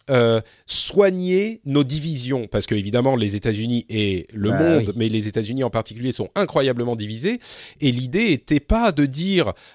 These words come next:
Speaker 1: euh, il, il, il faut que ceux qui sont pas d'accord avec nous, euh, on aille, on, on aille les convaincre que nous on a raison.
Speaker 2: Non, non.
Speaker 1: C'était écoutons-les et, euh, ramenons-les,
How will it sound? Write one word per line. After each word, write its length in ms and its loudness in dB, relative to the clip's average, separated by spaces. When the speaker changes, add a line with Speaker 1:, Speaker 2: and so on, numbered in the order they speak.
Speaker 1:
euh, 640 0
il, 80 -4
il, 220 -6
il 140 -2
faut 240 2
que 340 2
ceux 200 0
qui 120 -6
sont 160 0
pas 120 2
d'accord 300 4
avec 280 2
nous, 400 2
euh, 260 6
on 140 -2
aille, 360 -2
on, 180 -2
on 160 2
aille 120 6
les 100 2
convaincre 560 -2
que 80 0
nous 140 0
on 120 -2
a 80 -2
raison. 220 0
Speaker 2:
Non, 80 2
non. 80 -2
Speaker 1:
C'était 340 2
écoutons-les 720 0
et, 420 4
euh, 260 4
ramenons-les, 800 0